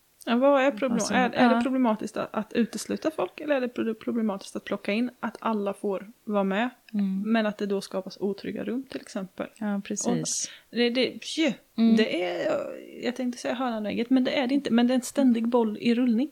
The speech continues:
Speaker 2: Mm.
Speaker 1: som
Speaker 2: Mm.
Speaker 1: inte riktigt går att liksom sätta någon gräns eller någon dragning eller någon bestämd liksom punkt att så här är det bra.
Speaker 2: Mm.
Speaker 1: För att det är hela tiden så här, ja, mm,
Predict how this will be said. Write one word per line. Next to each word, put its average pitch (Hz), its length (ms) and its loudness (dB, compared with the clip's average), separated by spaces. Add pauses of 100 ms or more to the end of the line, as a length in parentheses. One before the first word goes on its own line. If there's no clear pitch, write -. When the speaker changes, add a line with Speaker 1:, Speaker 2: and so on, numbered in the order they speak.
(140)
Speaker 2:
Mm. 233 260 8 (160)
Speaker 1:
som 226 120 0
Speaker 2:
Mm. 226 100 8
Speaker 1:
inte 240 240 4
riktigt 233 360 -4
går 202 220 2
att 202 160 -4
liksom 196 280 -4
sätta 202 340 -10
någon 180 220 -4
gräns 220 440 -4
eller 202 160 -4
någon 190 220 -4
dragning 196 460 -4
eller 202 160 -4
någon 196 160 -6 (340)
bestämd 190 360 -4
liksom 190 300 -6 (460)
punkt 247 420 4
att - 160 -14
så 208 120 -6
här 196 200 -2
är - 140 -2
det 190 160 -8 (280)
bra. - 200 -12 (240)
Speaker 2:
Mm. 226 200 0
Speaker 1:
För 226 100 -4
att - 140 -12
det 220 100 -4
är 214 180 -6
hela 214 240 -6
tiden 208 340 -4
så 226 100 -6
här, 240 220 -8
ja, 427 600 -10 (140)
mm, 403 260 -8